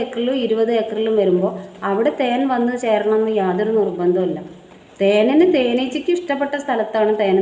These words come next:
നമുക്ക് കിട്ടുള്ളൂ. അതുപോലെ തന്നെ കുന്തിരിക്കത്തിൻ്റെ മരം നമുക്ക് ഇരുപത് ഏക്കറിൽ നട്ടുപിടിക്കാൻ പറ്റില്ല. അത് എവിടെയുള്ളത് അവിടെ പോയി നമ്മൾ കുന്തിരിക്ക ശേഖരിക്കണം, ജാതിപത്രി ശേഖരിക്കണം, കുറിഞ്ഞി ശേഖരിക്കണം,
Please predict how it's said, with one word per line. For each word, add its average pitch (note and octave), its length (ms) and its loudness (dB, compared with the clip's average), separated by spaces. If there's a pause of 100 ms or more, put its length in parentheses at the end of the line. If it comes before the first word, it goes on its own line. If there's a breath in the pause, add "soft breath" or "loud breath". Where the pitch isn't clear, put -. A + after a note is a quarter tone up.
നമുക്ക് F#3 280 0
കിട്ടുള്ളൂ. D#3 360 -8 (440 loud breath)
അതുപോലെ C4 380 0
തന്നെ D4 200 0
കുന്തിരിക്കത്തിൻ്റെ B3+ 720 -2
മരം A#3 280 -2
നമുക്ക് A3+ 280 -4
ഇരുപത് A3 320 -2
ഏക്കറിൽ G#3 340 -4
നട്ടുപിടിക്കാൻ F#3+ 580 0
പറ്റില്ല. D#3 300 -8 (440 loud breath)
അത് G3 120 0 (100)
എവിടെയുള്ളത് C#4 640 2 (140)
അവിടെ G3+ 280 -2
പോയി B3 200 -4
നമ്മൾ G#3 160 0 (120)
കുന്തിരിക്ക F#3 420 2 (100)
ശേഖരിക്കണം, F3 600 -2
ജാതിപത്രി F3+ 540 -4 (100)
ശേഖരിക്കണം, E3 600 -6 (440 loud breath)
കുറിഞ്ഞി G#3 400 2 (120)
ശേഖരിക്കണം, E3+ 600 -2